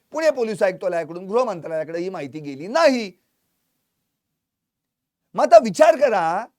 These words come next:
हे जर असे शस्त्र परवाने चणे शेंगदाणे फुटाण्यासारखे जर वाटले गेले असतील,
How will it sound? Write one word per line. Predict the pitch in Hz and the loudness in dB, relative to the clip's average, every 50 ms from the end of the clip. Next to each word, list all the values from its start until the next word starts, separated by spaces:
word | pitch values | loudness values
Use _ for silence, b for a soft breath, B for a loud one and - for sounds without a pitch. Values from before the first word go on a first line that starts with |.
| _ _ _ _ _ _ _ _ _ _ _ _ - | _ _ _ _ _ _ _ _ _ _ _ _ 4
हे | - 240 | 4 4
जर | 233 302 302 | 6 6 6
असे | 285 247 214 - - 302 320 | 6 4 2 0 -2 -4 -4
शस्त्र | 254 302 277 - - 285 277 | 0 -2 -2 -2 0 -2 0
परवाने | 233 269 262 247 247 240 240 262 | 0 0 0 0 0 0 0 -2
चणे | 262 262 - - 226 220 262 277 | -4 -4 -4 -6 -6 -4 -4 -6
शेंगदाणे | - - 240 233 233 240 247 254 - - | -4 -4 -6 -6 -4 -6 -6 -6 -8 -8
फुटाण्यासारखे | - 170 143 - 226 262 277 226 233 240 208 247 | -14 -12 -6 -6 -4 -4 -4 -4 -4 -4 -2 -2
जर | 240 233 233 | -2 0 0
वाटले | 226 214 202 190 - - 214 220 | 0 0 0 -2 -2 -6 -6 -6
गेले | 214 185 185 180 190 | -4 -4 -4 -6 -6
असतील, | 175 151 _ _ - - 147 143 156 185 220 | -8 -8 _ _ -18 -14 -12 -10 -10 -10 -12